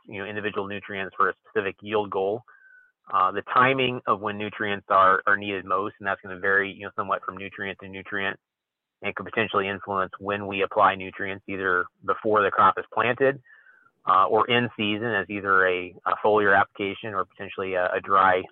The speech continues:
top dress application. And then finally thinking about what the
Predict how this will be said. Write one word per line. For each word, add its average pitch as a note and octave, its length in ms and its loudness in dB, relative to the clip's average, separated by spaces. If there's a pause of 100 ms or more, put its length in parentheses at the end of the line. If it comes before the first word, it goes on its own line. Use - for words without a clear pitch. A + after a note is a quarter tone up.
(120)
top A2+ 180 6
dress F#2+ 240 2
application. F#2+ 640 -2 (720)
And C3 80 0
then C3 160 2
finally C#3 340 6
thinking A2+ 300 0
about G#2 240 2
what A2 180 0
the G2+ 60 -4